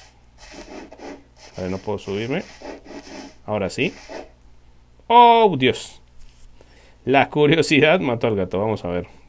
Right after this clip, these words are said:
A ver, vamos a darle restar. Ah,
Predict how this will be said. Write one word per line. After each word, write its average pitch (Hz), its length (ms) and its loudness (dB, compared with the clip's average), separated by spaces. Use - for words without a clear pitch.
A 95 120 -6
ver, 90 120 -4
vamos 131 240 -2
a 131 60 -2
darle 131 340 2
restar. 113 640 -4
Ah, 131 1040 -6